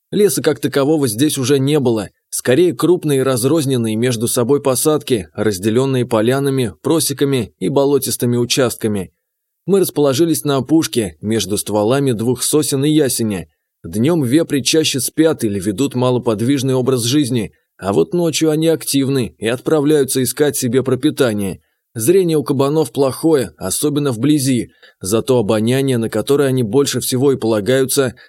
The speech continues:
прокачано чуть ли не на максимум. Чтобы определить, откуда дует ветер, человек смотрит на флюгер или использует намоченный палец, а вот у вепря эта функция предусмотрена заводской сборкой, то есть мокрым пятаком.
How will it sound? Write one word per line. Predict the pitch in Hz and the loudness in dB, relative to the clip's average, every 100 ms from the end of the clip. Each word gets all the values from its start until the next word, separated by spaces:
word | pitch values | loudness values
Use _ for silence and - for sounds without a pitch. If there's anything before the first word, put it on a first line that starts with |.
| _ | _
прокачано | - 180 123 160 131 139 127 | -2 -2 2 0 0 -2 -2
чуть | - 160 113 | 0 0 0
ли | |
не | 131 | -2
на | 135 143 | 0 0
максимум. | 147 127 - 113 104 85 _ _ - | 0 -2 -2 -4 -4 -8 _ _ -10
Чтобы | - 196 151 | 0 2 2
определить, | 147 147 131 135 160 123 | 0 0 0 0 0 0
откуда | 107 - 131 | -2 -2 -2
дует | 113 123 131 123 | 0 0 0 0
ветер, | 113 151 147 131 - - | 2 2 2 -2 -2 -10
человек | - 95 113 139 | -4 -2 0 -2
смотрит | - 147 160 147 131 | -2 -2 -2 -2 -2
на | 143 | -4
флюгер | - 151 165 127 110 | -2 2 2 2 -2
или | 101 104 | -2 -4
использует | - 139 147 123 120 | -2 0 0 0 -2
намоченный | 120 127 139 139 139 | -2 0 0 0 -2
палец, | 131 160 147 120 - _ _ _ | 0 2 2 0 -6 _ _ _
а | 92 | -4
вот | 98 180 | 0 2
у | 185 | 2
вепря | 139 165 160 156 | 2 2 2 -2
эта | - 151 | 0 -2
функция | - 147 123 156 | -2 -4 -2 -2
предусмотрена | 143 156 156 - 143 131 127 127 113 - | 0 0 0 0 0 0 0 -2 -2 -6
заводской | 107 151 165 - - 131 | -4 0 0 0 0 0
сборкой, | 117 139 131 - 107 - _ _ - | 2 0 0 -2 -6 -6 _ _ -2
то | 180 | 0
есть | 143 - | 0 0
мокрым | 156 156 - 135 | 0 0 -2 -2
пятаком. | 127 160 156 123 92 | 0 0 2 0 -2